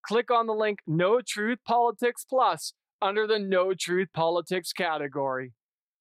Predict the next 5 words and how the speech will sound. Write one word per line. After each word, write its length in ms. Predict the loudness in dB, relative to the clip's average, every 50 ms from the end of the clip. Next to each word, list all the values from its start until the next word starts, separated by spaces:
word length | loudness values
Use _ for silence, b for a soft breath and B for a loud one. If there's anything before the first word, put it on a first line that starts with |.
| _ _ -2
Follow 360 | 2 4 4 6 6 4 2 2
No 260 | 4 4 4 4 4 2 0
Truth 340 | -6 -4 -4 -2 -4 -4 -6 -6 -4
and 200 | -2 -2 -2 0
myself, 600 | 0 0 0 -2 -2 0 0 2 2 2 0 -2